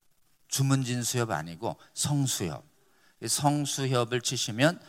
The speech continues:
또 구독을 해주시면 좋겠고요. 거짓 신학을 가리키는, 경계하는 신학 강좌를 계속 해드리고 있습니다. 자꾸 들어야 "아, 이거는 이상한 거구나, 아니구나"를 분별할 수 있어요. 제 짧은 강의를 통해서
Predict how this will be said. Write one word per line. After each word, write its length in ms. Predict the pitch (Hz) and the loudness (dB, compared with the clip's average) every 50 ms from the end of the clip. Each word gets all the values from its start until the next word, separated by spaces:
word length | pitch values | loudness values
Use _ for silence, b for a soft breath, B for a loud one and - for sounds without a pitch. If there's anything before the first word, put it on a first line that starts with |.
| b b _ | b b _
또 100 | - 117 | -10 -10
구독을 600 | 110 - - 95 107 110 104 98 98 98 92 90 | -10 -10 -6 0 2 2 2 2 2 -2 -4 -4
해주시면 480 | 104 101 90 87 - - 87 80 78 76 | -6 -8 -8 -8 -8 -8 -8 -10 -12 -14
좋겠고요. 680 | - 76 - - 67 67 _ - 104 110 82 62 - - _ _ _ _ _ _ _ _ b b b b b b b b b b b b b b b | -16 -18 -16 -18 -18 -18 _ -8 -6 -6 -6 -6 -10 -16 _ _ _ _ _ _ _ _ b b b b b b b b b b b b b b b
거짓 340 | b - - 180 185 175 220 | b 6 8 8 10 10 10
신학을 520 | 220 - - 214 208 202 196 196 196 196 180 | 8 8 8 8 10 10 10 10 8 6 4
가리키는, 640 | 147 131 123 127 120 - - 127 113 95 85 78 - | 4 4 4 4 0 0 -2 -4 -4 -4 -6 -6 0
경계하는 800 | - 135 135 135 127 127 123 117 110 107 113 127 156 190 233 - | 2 4 4 4 4 4 4 4 4 2 2 -2 -4 -6 -8 -6
신학 340 | - - - 160 151 143 - | -4 -4 -2 0 -2 -4 -4
강좌를 540 | - 113 95 95 90 82 82 82 95 123 131 - | -6 -6 -6 -6 -8 -8 -10 -10 -10 -10 -12 -12
계속 340 | - - - - 202 - - | -12 -10 -8 -8 -8 -6 -6
해드리고 380 | 143 139 - 117 101 85 82 | -6 -6 -6 -10 -12 -14 -14
있습니다. 580 | 73 - - - 151 135 123 117 - - - - _ _ _ _ _ _ _ _ _ _ | -12 -10 -10 -10 -12 -14 -18 -20 -20 -20 -20 -20 _ _ _ _ _ _ _ _ _ _
자꾸 380 | - - - - - - 143 | -4 -2 -2 -4 -2 -2 -2
들어야 680 | 131 - 135 131 135 131 123 123 127 139 151 156 - - - _ - - _ _ _ | -2 0 4 6 6 8 10 8 8 6 4 -2 -10 -16 -20 _ -20 -20 _ _ _
"아, 260 | - 110 117 120 113 | 4 6 8 8 8
이거는 380 | 107 107 104 117 117 123 131 135 | 6 4 4 6 6 6 6 4
이상한 420 | 110 107 - 131 120 113 110 107 | 4 4 4 4 4 2 0 -2
거구나, 540 | 101 92 92 90 95 101 117 113 85 78 b b b b b | -2 -6 -6 -6 -2 -2 0 0 -2 -4 b b b b b
아니구나"를 680 | - 92 110 113 110 98 101 101 107 104 107 120 104 b b b b b | -2 0 0 0 0 -2 -4 -2 0 0 0 0 -2 b b b b b
분별할 440 | - 143 156 151 147 147 123 113 101 | 4 4 6 8 6 6 6 4 0
수 120 | - - 85 | -2 -6 -8
있어요. 280 | 78 - - 76 73 - | -6 -6 -6 -8 -6 -6
제 180 | - 110 95 | -4 -4 -2
짧은 440 | 92 - - 92 135 131 127 117 110 | -2 -2 -2 -2 -2 -2 -2 -4 -4
강의를 280 | 98 95 90 90 85 80 | -4 -4 -4 -6 -8 -10
통해서 500 | - - 90 80 80 - - 143 165 | -14 -14 -14 -10 -8 0 0 0 0